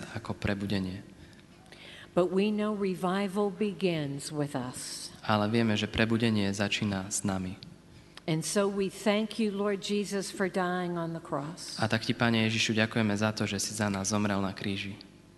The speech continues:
Speaker 2: We thank you that you aren't surprised by sin and rebellion.
Speaker 1: Ďakujeme za to, že ty nie si prekvapený hriechom a rebeliou.
Speaker 2: We are told that while we were yet sinners, Christ died for us.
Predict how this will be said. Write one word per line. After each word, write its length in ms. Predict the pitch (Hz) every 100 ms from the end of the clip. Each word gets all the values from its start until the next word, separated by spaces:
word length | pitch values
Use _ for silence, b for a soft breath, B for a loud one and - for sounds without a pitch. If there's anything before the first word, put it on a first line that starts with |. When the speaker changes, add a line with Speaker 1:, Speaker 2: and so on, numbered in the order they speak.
| -
Speaker 2:
We 160 | 180 185
thank 340 | 220 214 214 214
you 80 | 190
that 160 | 185 -
you 240 | 190 214
aren't 300 | 214 226 214
surprised 880 | - 220 185 - 214 185 156 147 147 -
by 160 | 160 160
sin 500 | - 170 147 139 143
and 160 | 160 147
rebellion. 560 | 151 147 147 143 135 151 180 - - -
Speaker 1:
Ďakujeme 480 | - 117 113 120 113 110
za 180 | 113
to, 80 | 110
že 160 | 104 104
ty 160 | 113
nie 100 | 110 113
si 80 | 113
prekvapený 960 | - 113 117 110 110 113 101 95 107 160 120 110
hriechom 720 | 117 110 - 95 92 104 - -
a 100 | 101
rebeliou. 540 | 98 98 98 95 90 104 - - - - - - - 190
Speaker 2:
We 160 | 190
are 160 | 190 190
told 400 | 185 208 202 185
that 240 | 202 170
while 480 | 175 190 202 208 214
we 240 | 202 202 208
were 220 | 175 185
yet 480 | 180 185 208 220 -
sinners, 720 | - 247 247 240 208 156 -
Christ 480 | - 160 151 147 -
died 240 | 147 143
for 240 | 143 160 151
us. 400 | 170 - -